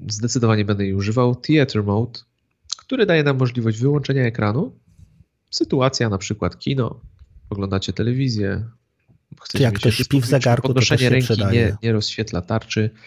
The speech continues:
Speaker 1: zegarka. Rzecz świetna. Jednocześnie otrzymujecie powiadomienia w postaci puknięć, czyli tap, tap feedback jest.
Speaker 2: Mhm.
Speaker 1: Jak uważasz?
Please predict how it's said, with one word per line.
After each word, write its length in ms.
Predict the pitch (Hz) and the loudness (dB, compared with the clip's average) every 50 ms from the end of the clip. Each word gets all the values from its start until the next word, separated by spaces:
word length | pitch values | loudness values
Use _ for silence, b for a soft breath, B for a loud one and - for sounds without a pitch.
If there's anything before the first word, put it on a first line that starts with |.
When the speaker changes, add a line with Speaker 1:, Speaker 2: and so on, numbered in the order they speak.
| B B B B B B B _ | B B B B B B B _
Speaker 1:
zegarka. 520 | - 98 101 117 123 - - 120 113 117 b b b b b b b b _ - | -2 0 2 2 2 2 0 0 -2 -2 b b b b b b b b _ -2
Rzecz 320 | 107 110 113 110 - - | 0 0 0 0 -2 -6
świetna. 420 | - - - 98 - - - - _ _ | -10 -6 -4 -4 -4 -4 -10 -20 _ _
Jednocześnie 800 | - 127 139 139 135 139 135 - 127 123 - - 196 233 254 - | 0 0 2 2 2 2 2 2 2 2 2 0 0 0 0 -2
otrzymujecie 480 | - 165 - - 165 151 151 143 - 143 | -4 -6 -4 -2 -2 0 0 0 -2 -2
powiadomienia 640 | - 131 123 127 110 110 110 131 143 139 131 123 113 | -2 0 0 0 0 0 2 2 2 2 2 0 0
w 140 | 120 - - | -2 -6 -14
postaci 760 | _ - 117 - - 95 92 - - 85 92 - - 110 110 107 - - | _ -12 -10 -6 -6 -6 -6 -6 -8 -10 -10 -8 -8 -8 -10 -10 -10 -12
puknięć, 460 | - - - - 65 - - - - | -14 -14 -10 -10 -12 -10 -10 -10 -12
czyli 180 | - - 60 | -10 -12 -10
tap, 280 | - - 87 - - - | -8 -8 -8 -8 -10 -14
tap 300 | _ - 98 92 98 - | _ -10 -10 -10 -10 -14
feedback 640 | - - _ - - - 101 - - 85 85 - | -20 -20 _ -12 -8 -8 -8 -6 -6 -6 -6 -6
jest. 360 | - 65 - - - - _ _ _ | -8 -8 -8 -8 -12 -12 _ _ _
Speaker 2:
Mhm. 340 | 143 123 110 - - 117 117 120 120 B B B B B B B B B B B B B B _ _ _ _ _ _ _ _ _ | -6 -6 -6 -4 -4 -4 -4 -4 -6 B B B B B B B B B B B B B B _ _ _ _ _ _ _ _ _
Speaker 1:
Jak 180 | 127 120 117 120 | -2 -2 0 0
uważasz? 600 | 113 107 98 90 95 95 - - - - - | 0 0 0 0 0 -2 -4 -6 -10 -12 -16